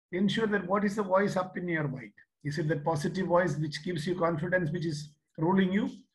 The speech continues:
which you are hearing all the time? Or is it the negative fellow, that cynic, which says that, "Oh, this won't happen"? Keep him in mode, in silent mode. So after a small, after a while, you know,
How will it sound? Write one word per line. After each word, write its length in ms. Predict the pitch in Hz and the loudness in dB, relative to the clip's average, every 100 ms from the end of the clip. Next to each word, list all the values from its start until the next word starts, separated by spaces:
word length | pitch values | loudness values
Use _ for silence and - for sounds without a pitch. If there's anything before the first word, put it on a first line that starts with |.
| _ | _
which 160 | 170 147 | -4 2
you 80 | 175 | 2
are 80 | |
hearing 300 | 143 180 175 | 4 2 0
all 160 | 165 175 | -2 -2
the 120 | 185 | -4
time? 340 | 160 202 220 - - - | -2 -2 -4 -8 -16 2
Or 200 | 214 214 | 4 4
is 120 | 160 | 4
it 100 | 175 | 0
the 80 | 160 | 2
negative 440 | 156 165 180 151 | 2 0 0 0
fellow, 300 | 156 147 143 - _ - | 0 0 -2 -6 _ -6
that 120 | 143 | -4
cynic, 340 | 175 165 147 - - | -2 0 -2 -4 -6
which 120 | 151 | -4
says 160 | 147 156 | 0 0
that, 140 | 139 | 2
"Oh, 260 | 143 135 117 | 2 0 -4
this 160 | 123 - | -8 -8
won't 180 | 127 120 | -8 -8
happen"? 280 | 113 - - _ _ _ _ - | -10 -16 -20 _ _ _ _ -4
Keep 160 | 156 147 | 0 2
him 120 | 135 | 0
in 140 | 131 | 0
mode, 160 | 120 - _ 135 | -8 -14 _ -14
in 180 | 127 120 | -12 -10
silent 340 | 131 120 - 104 | -10 -10 -12 -18
mode. 140 | - _ _ _ | -20 _ _ _
So 240 | 277 330 | -8 -6
after 280 | 196 196 220 | -6 -6 -6
a 20 | |
small, 400 | - 190 196 202 175 | -6 -2 0 0 -2
after 260 | 190 190 | -2 0
a 60 | 170 | 2
while, 280 | 143 143 139 | 4 4 2
you 80 | |
know, 300 | 135 - - | 0 -4 -6